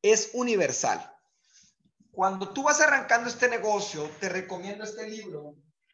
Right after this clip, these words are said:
Este libro que se llama GoPro, de Eric Ward, ¿ok? Y aquí abajo dice, "Siete pasos para convertirte en un profesional de mercadeo en red".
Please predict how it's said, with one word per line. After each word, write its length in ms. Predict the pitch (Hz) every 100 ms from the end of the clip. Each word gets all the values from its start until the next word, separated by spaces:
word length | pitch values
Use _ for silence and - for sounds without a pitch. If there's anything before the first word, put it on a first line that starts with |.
| _ _ _ _ _ _ _ _ _ _ _ _ _ _ _ _ _ _ _ _ _ _ _ _ _ _ _ _ _ _
Este 260 | 185 190 214
libro 320 | 214 220 214
que 80 | 185
se 180 | 185 160
llama 560 | 170 170 185 185 185 - - -
GoPro, 920 | 135 180 - 175 135 104 - - _
de 220 | 143 160
Eric 260 | 175 175 139
Ward, 320 | 131 110 - - -
¿ok? 160 | 127 214 262 - - _ _
Y 100 | 180
aquí 220 | 185 214
abajo 420 | 247 254 285 226 226
dice, 320 | 220 - 151
"Siete 480 | - 220 240 - 262
pasos 520 | - 233 247 254 254
para 340 | - 208 196
convertirte 600 | 208 185 165 170 208 208
en 80 | 226
un 120 | 220
profesional 600 | 240 214 190 175 180 214
de 100 | 214
mercadeo 400 | 190 170 156 147
en 100 | 156
red". 220 | 123 98